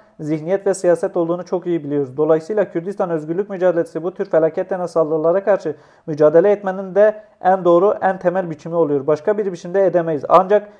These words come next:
özgürlük mücadelesinde ısrar edersek, onu gerçekleştirirsek, bu soykırımcı zihniyet ve siyaseti kırarsak, o zaman bu tür felaketleri ortaya çıkartan zihniyet ve siyaset sınırlandırılabilir, kontrol altına alınabilir.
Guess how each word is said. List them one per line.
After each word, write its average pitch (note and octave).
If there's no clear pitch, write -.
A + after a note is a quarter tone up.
özgürlük E3+
mücadelesinde E3
ısrar F#3
edersek, G#3+
onu E3
gerçekleştirirsek, F3
bu G3
soykırımcı G3
zihniyet F3
ve G3
siyaseti F3
kırarsak, G#3+
o G3+
zaman G3
bu G3+
tür G3+
felaketleri F3+
ortaya F#3+
çıkartan F#3
zihniyet E3+
ve F#3+
siyaset F3+
sınırlandırılabilir, E3
kontrol F#3
altına G#3
alınabilir. G#3+